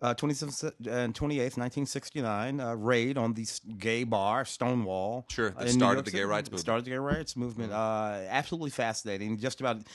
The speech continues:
Speaker 1: uh, many of the people who, uh, were there that evening, over those, those few evenings, uh, are in this documentary, and that's what's fascinating about it. It's them describing the situation, what life had been like before and after those events,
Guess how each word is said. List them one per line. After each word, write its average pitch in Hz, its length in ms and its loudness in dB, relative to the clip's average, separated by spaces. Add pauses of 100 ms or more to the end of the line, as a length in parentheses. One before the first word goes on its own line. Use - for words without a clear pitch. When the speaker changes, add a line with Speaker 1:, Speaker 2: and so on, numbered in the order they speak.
(140)
Speaker 1:
uh, 147 80 2
many 196 300 8
of 233 80 0
the 196 80 -2
people 175 340 -4
who, 156 380 2
uh, 127 100 4
were 131 240 4
there 139 340 2
that 127 280 2
evening, 127 360 -2
over 127 160 0
those, 123 260 -2
those 120 260 -4
few 123 240 -2
evenings, 101 580 -4 (220)
uh, 123 320 4 (180)
are 127 160 2
in 143 160 2
this 127 160 -2
documentary, 92 640 -6
and 98 80 -4
that's 131 240 0
what's 113 160 -8
fascinating 87 520 -6
about 87 240 -12
it. 90 100 -14 (420)
It's - 180 -10
them 147 340 0
describing 107 600 -4
the 92 60 -10
situation, 113 680 -6
what 92 100 -4
life 101 240 -2
had 87 120 -8 (120)
been 98 160 -6
like 113 440 -2 (260)
before 135 500 0
and 104 260 -8
after 117 360 -6
those 113 340 -6
events, 104 560 -8